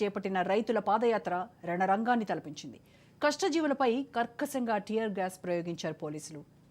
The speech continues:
ఇంతకీ రైతన్నలకు ఎన్నాళ్ళీ తంట్లాట? దేశానికి అన్నం పెట్టే రైతన్నల గుండెలు ఎందుకు మండుతున్నాయి? అన్నదాతల కంట కన్నీరుకు అసలు కారకులెవరు? రైతు సంఘాల డిమాండ్లేంటి? ప్రభుత్వాలు చేయాల్సిందేంటి?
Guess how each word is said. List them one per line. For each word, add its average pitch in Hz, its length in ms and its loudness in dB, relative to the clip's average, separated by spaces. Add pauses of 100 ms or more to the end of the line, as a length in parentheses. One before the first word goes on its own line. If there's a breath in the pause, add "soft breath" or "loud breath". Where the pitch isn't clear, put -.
(140)
ఇంతకీ 214 440 0 (220)
రైతన్నలకు 226 680 0 (160)
ఎన్నాళ్ళీ 196 440 0
తంట్లాట? 170 420 -8 (520 soft breath)
దేశానికి 269 440 6
అన్నం 247 200 2
పెట్టే 226 320 2
రైతన్నల 214 540 0
గుండెలు 190 520 0
ఎందుకు 226 340 0
మండుతున్నాయి? 180 480 -6 (440)
అన్నదాతల 233 540 4
కంట 240 360 0
కన్నీరుకు 269 720 0 (160)
అసలు 285 240 -2
కారకులెవరు? 220 520 -2 (380)
రైతు 208 240 -2
సంఘాల 190 420 0
డిమాండ్లేంటి? 196 720 0 (300 soft breath)
ప్రభుత్వాలు 240 460 6
చేయాల్సిందేంటి? 180 760 -4